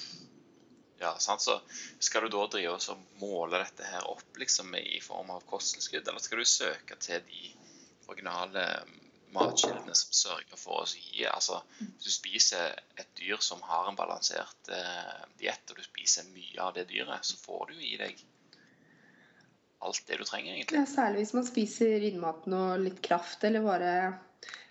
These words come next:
Speaker 2: på den, eller Benjamin, jeg kommer tilbake til den restauranten, så var hovedretten var entrecôte på en seng av spinat, med en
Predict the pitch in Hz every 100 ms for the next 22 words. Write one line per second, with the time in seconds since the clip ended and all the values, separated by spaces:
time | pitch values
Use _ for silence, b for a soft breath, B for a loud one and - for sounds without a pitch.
0 | B 233 214 202 202 202 202 190 170 180
1 | 220 220 208 185 190 190 185 180 180 175
2 | 185 175 170 208 214 196 196 196 214 190
3 | 180 165 - 196 190 180 170 - 175 175
4 | 175 208 320 - - - - 196 190 202
5 | 165 - - 180 233 302 - 196 196